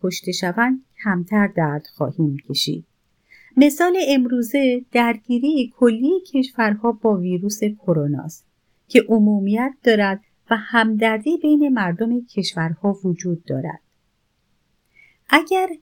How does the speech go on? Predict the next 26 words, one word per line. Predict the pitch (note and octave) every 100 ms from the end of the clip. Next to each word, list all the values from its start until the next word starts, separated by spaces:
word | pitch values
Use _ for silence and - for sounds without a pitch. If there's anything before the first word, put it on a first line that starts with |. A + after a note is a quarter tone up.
| _
به | - B3
این | C#4+ F4 C#4+
باور | B3 G#3 A3 B3+ C4 -
برسیم | D4 G3+ D3 - C#3 D3+ - _ _ _ _
که | - A3+
رنج | G#3 A#3 C4+ C#4 C4 - _
همزاد | - B3 A#3 G#3 B3+ D4+ D#4
بشر | G#3+ E3+ D#3 - E3+ E3+
است | F3 E3 E3+ - _ _ _ _ -
و | G#3+
همهٔ | G#3+ - C4 C4 F#4+ E4
ما | C4 G#3+ F#3 F3+ G3+ _ _ _ _ -
دچار | A#3 A#3 - C4 C4 B3 B3 G#3 G#3
درد، | A3 A3+ A3+ A#3 A#3+ C#4+ C4 _ _ _ F#3
رنج | G#3 G#3+ G#3+ A3 A3 G#3+ _ _ -
و | G3+
مشکل | G#3 G#3+ - E4 D#4+ C4
هستیم | D#3+ D#3 - F3 F3 F3 - _ _ _ _ _ _
و | C4
فقط | C4+ D#4 D4+ F#4 E4+ C#4+
نوع | D4 F#4+ - A3
رنج‌هایمان | F#3+ F#3 E3+ E3+ - G#3 F#3+ F3+ E3+ E3+
با | F#3
هم | F3 G3 F#3
متفاوت | F3 F3+ F#3 F3+ F3 E3+ E3 E3
است، | G3 G3 G#3 G#3+